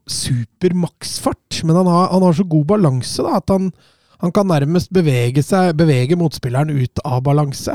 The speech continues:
Eh, venstrebeina hans er jo nydelig, og en kreativitet som, som kun det er De Bruyne som matcher i City, tror jeg. Så, ja, han er veldig, veldig behagelig å se på.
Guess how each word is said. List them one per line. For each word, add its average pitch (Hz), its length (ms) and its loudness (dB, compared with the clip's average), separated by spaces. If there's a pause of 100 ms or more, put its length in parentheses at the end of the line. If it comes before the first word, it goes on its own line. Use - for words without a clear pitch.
Eh, 170 380 0
venstrebeina 147 720 -2
hans 220 160 -4
er - 180 -4
jo - 80 -4
nydelig, 156 460 -4
og 185 160 -4
en 185 80 -8 (100)
kreativitet 143 640 -8
som, 170 300 -8 (520)
som 170 260 0 (260)
kun 147 180 2
det 151 80 4
er 139 200 4
De 135 200 -2
Bruyne 135 340 0
som 135 140 -4
matcher 131 400 -4
i 135 80 -2
City, 151 280 -6
tror 196 180 -6
jeg. 262 160 -10
Så, - 140 -8 (920)
ja, - 120 -2
han 190 100 4
er 185 220 2
veldig, 156 260 0
veldig 139 320 0
behagelig 143 420 0
å 139 80 0
se 135 160 -6
på. - 140 -14